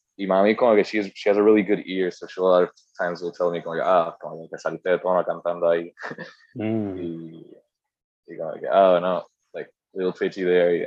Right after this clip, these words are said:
Speaker 1: I'm like, "Fine." Entonces, me pongo a grabar algo.
Speaker 2: <laughs> Sí, sí.
Speaker 1: But, like,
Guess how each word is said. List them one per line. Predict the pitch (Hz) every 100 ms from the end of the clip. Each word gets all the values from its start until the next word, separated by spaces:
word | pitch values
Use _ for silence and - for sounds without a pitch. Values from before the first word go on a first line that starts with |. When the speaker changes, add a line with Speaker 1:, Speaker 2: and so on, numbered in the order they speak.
| - -
Speaker 1:
I'm | -
like, | 80 _
"Fine." | - 85 _ _ _ _ _
Entonces, | - - - - -
me |
pongo | - 85
a |
grabar | 87 87 85 107
algo. | 196
Speaker 2:
<laughs> | - - - _ _ _ _ -
Sí, | 110
sí. | 101
Speaker 1:
But, | 190 101 - _ _ _ _ _ _ _ _ _ -
like, | 101 90